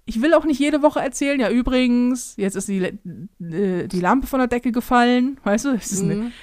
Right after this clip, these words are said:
Speaker 1: es ist eine Fensterscheibe rausgekippt, weißt du, es wird ja immer schlimmer. Das, äh, ja.
Speaker 2: Ah.
Speaker 1: Aber ich finde, es ist ein Ponyhof, weil,
Speaker 2: Ja.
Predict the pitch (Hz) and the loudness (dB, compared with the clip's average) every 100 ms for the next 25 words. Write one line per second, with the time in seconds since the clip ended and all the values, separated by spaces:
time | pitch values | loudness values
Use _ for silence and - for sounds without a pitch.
0 | - - 180 180 165 285 320 311 285 269 | -20 -8 -4 -2 0 0 2 0 2 2
1 | 254 254 254 220 - 254 247 - - 294 | 4 2 0 -4 4 4 4 -4 -2 4
2 | 349 - 339 359 359 349 339 285 370 269 | 4 4 4 4 4 4 6 4 4 4
3 | 427 269 185 - - - - - - 233 | 6 4 2 -4 -18 -20 -20 -20 -12 -8
4 | 233 - 190 190 180 180 - 175 143 170 | -8 -10 -8 -6 -8 -12 -12 -8 -8 -10
5 | - - - - 247 392 - - - 302 | -14 -18 -6 0 2 2 -2 -8 -6 -4
6 | 311 233 233 202 269 339 196 185 - 208 | -4 -6 -4 -4 -2 -2 0 -2 -6 -4
7 | 202 302 233 294 | 0 2 2 0